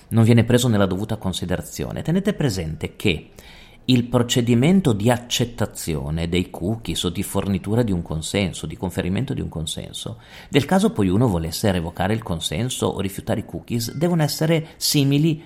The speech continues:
e uguali nella facilità di inoltro. Quindi non è che uno prevede un bel pulsantone evidente con scritto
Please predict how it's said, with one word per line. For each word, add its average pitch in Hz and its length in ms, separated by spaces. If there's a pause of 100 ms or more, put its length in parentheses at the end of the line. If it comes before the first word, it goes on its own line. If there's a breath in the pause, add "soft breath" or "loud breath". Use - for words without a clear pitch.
(220 loud breath)
e 147 120
uguali 139 540
nella 131 300
facilità 127 680
di 110 420 (180)
inoltro. 101 720 (260 loud breath)
Quindi 143 200
non 139 140
è 165 80
che 135 140
uno 113 500 (720)
prevede 120 360
un 107 100
bel 123 200
pulsantone 113 800
evidente 101 540
con 95 120
scritto 98 720